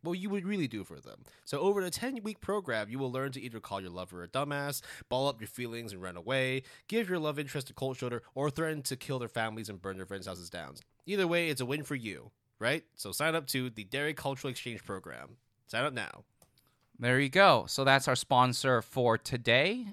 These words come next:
Speaker 2: and for this episode. Oh, well, well, well.
Speaker 1: This was
Speaker 2: Uh,
Speaker 1: so much fun.
Speaker 2: I mean, look. w-, okay, I
Speaker 1: We
Speaker 2: think,
Speaker 1: re-,
Speaker 2: I
Speaker 1: we,
Speaker 2: think,
Speaker 1: we
Speaker 2: okay.
Speaker 1: really put ourselves out there.
Speaker 2: So, I said this t-,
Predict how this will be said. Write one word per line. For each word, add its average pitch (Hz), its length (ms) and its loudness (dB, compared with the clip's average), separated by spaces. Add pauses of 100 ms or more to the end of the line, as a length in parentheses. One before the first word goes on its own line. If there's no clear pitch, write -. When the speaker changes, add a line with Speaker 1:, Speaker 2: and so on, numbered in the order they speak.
(100)
Speaker 2:
and 120 240 4
for 123 140 -2
this 113 260 0
episode. 190 680 0 (1040)
Oh, 170 440 8
well, 143 480 8
well, 131 320 6
well. 120 480 4 (100)
Speaker 1:
This 117 100 -2
was - 120 2
Speaker 2:
Uh, - 20 0
Speaker 1:
so 165 160 0
much 147 180 -2
fun. 101 360 -2 (1080)
Speaker 2:
I 180 140 4
mean, 175 220 -2
look. 135 280 6 (220)
w-, 165 140 -16 (200)
okay, 127 300 2 (140)
I 151 80 8
Speaker 1:
We 143 80 6
Speaker 2:
think, 135 100 4
Speaker 1:
re-, - 60 8
Speaker 2:
I - 80 12
Speaker 1:
we, 190 80 4
Speaker 2:
think, 180 140 8
Speaker 1:
we 214 40 12
Speaker 2:
okay. 180 160 10
Speaker 1:
really 196 260 4
put 165 180 2
ourselves 127 340 2
out 95 180 0
there. - 80 -2
Speaker 2:
So, 170 240 8 (800)
I 156 120 10
said - 280 2
this 143 200 -2
t-, - 200 -10